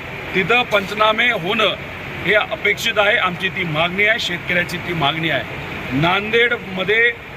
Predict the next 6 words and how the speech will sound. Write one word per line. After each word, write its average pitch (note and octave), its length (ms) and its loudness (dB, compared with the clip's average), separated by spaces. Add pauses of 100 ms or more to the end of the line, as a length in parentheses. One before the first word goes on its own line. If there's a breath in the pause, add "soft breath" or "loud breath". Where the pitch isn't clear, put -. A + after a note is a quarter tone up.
काही G#3+ 180 2
महिन्यांपूर्वी G#3 800 0 (320)
जी F3 60 -4
काय G#3+ 160 4
अतिवृष्टी G#3 460 -2
झाली G3 280 0